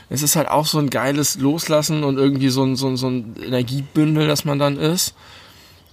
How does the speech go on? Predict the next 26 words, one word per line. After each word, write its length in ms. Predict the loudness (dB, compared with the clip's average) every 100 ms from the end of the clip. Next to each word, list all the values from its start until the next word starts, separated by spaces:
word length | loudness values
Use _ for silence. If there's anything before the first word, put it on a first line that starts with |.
| _ _ _ -20 -4
Nicht 260 | 0 2 2
kontrolliert, 540 | 0 2 2 4 4
nicht 200 | 2 2
verbalisiert, 600 | 2 4 4 4 2 2 2
nicht 160 | 0
überlegt, 400 | 0 4 4 2
sondern 200 | 0 0
einfach 200 | -2 -2
so 140 | -4 -2
direkt. 560 | 0 2 4 2 -2
Und 180 | -8 -4
das 140 | -2 -4
ist 180 | -4
halt 160 | -4 -4
was, 240 | -4 -4
was 260 | -6 -6 -8 -14 -20 -20 -18
so 760 | -8 -6 0 2 2 0 0 -4 -12 -20 -20 -20 _ _ _ _ _ _ _ 0
anders 400 | 2 4 2 0
ist 140 | 0
als 160 | -2 -2
alles, 260 | 0 -2 -2
was 120 | -2
man 100 | 0
sonst 240 | 0 0 -2
so 80 |
macht. 360 | -4 -6 -10 -14